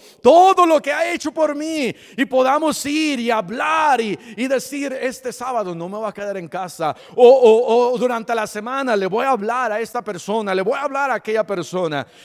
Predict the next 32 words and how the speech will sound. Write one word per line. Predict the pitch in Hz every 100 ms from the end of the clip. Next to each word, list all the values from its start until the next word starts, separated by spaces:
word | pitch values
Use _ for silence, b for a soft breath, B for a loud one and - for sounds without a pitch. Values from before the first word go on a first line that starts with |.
| -
y | 220
que | 208
podamos | 180 180 185 196
nosotros | 196 170 180 196 180 170 -
compartir | 165 139 151 139 160 185 226 262
de | 180 160
Cristo, | 151 156 156 - 165 156 151 B B
compartir | - 170 156 143 165 156
de | 165
Cristo | 156 156 - 160
más. | 180 190 143 B B -
Dice, | 160 202 - 180
este, | 160 - 170 175
vean | 151 190 208
lo | 190
que | 180
dice, | 202 196 190 165 - _ -
eh, | 185 170 175
Hechos | 190 196 185 165 -
ocho, | 180 202 - 220 220 220
versículo, | 156 165 156 - 185 196 185 185
vamos | 175 233 226
a | 208
ir | 208
hasta | - 165
el | 147
versículo, | 135 - 180 180 170 151 - - _ _ _ _ _ _ -
este, | 165 147 - 165 147
doce, | 147 156 156 - 180 214 B B -
Hechos | 170 185 196 170 180
ocho, | 185 185 185 180
doce, | 131 180 190 185 196